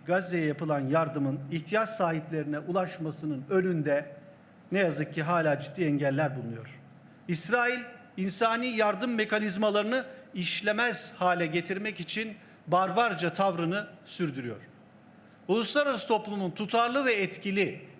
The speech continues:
bir insani yardım rejimi tesis etmesi artık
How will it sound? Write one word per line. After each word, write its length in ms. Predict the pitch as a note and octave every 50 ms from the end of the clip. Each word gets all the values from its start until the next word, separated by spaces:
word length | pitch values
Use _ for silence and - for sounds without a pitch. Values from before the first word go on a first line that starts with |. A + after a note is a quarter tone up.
| -
bir 140 | D#3+ E3+ F3
insani 580 | F3+ F#3+ F#3+ F3+ F3 - G#3 G3 G3 G#3 G#3+ G3+
yardım 400 | G3 F3 F3 E3 F3 G3 F3+ E3
rejimi 400 | E3+ E3 C#3+ D#3 D#3+ D#3 D3 D#3
tesis 420 | - E3+ F3 D#3+ - A3+ G3+ -
etmesi 560 | G3 F3 - - E3 D3+ D3+ - G#3 A#3 A#3+ A#3 - - - - - - -
artık 460 | F3+ F#3+ F3+ F3 - - G3+ A3+